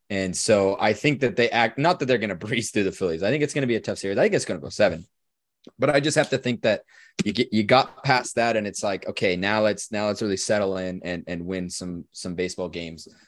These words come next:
without having to deal with this huge, you know, monkey on your back. I actually think that they can, they can squeak out in seven.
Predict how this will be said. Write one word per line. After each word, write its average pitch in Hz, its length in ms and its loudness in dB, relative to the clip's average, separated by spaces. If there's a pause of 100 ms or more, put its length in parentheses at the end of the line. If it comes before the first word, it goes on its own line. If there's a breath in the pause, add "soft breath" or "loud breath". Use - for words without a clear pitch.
without 104 280 4
having 110 220 4
to 110 60 0
deal 104 320 0
with 101 160 -2
this - 200 -8
huge, 110 720 -2
you 104 100 -2
know, 95 280 -4 (200 loud breath)
monkey 107 400 -2
on 101 160 -2
your 95 80 -4
back. 90 360 -4
I 95 120 -2
actually 104 300 -2
think 90 220 -10
that 87 100 -10
they 87 160 -6
can, 87 340 -10
they 92 160 0
can 87 160 -10
squeak 92 340 -8
out 87 180 0
in 82 60 -10
seven. 87 420 -4